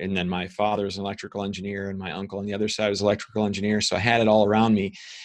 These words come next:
And so religion and spirituality was not a discussion, uh, at all. It wasn't even thought of. Um, so, and it wasn't despised or anything. It just wasn't something that we discussed because we were all very science-minded. So the idea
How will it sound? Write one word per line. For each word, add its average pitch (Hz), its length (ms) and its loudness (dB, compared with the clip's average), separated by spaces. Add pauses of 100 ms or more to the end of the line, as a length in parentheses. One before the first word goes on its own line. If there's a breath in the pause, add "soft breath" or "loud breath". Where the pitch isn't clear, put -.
(100)
And 123 160 2
so 135 220 8
religion 139 640 6
and 120 100 2
spirituality 117 760 2
was 98 200 -2
not 104 260 2
a 107 40 2
discussion, 107 720 -2 (160)
uh, 90 180 0
at 95 100 -2
all. 107 320 4
It 87 100 -4
wasn't 98 520 -4
even 95 460 -8 (100)
thought 101 240 0
of. 123 260 2 (600)
Um, 98 320 -2
so, 104 400 2 (220 loud breath)
and 123 100 2
it 110 100 2
wasn't 131 380 2
despised 117 640 2
or 104 80 2
anything. 98 380 -2
It 117 100 -2
just 101 260 -4
wasn't 107 420 0
something 101 460 -6
that 85 140 -4
we 90 260 -6
discussed 107 480 -4
because 92 380 -10
we 98 100 -4
were 92 220 -2 (100)
all 101 220 2
very 98 240 0
science-minded. 92 840 -8 (560 soft breath)
So 107 360 0
the 110 160 2
idea 117 600 4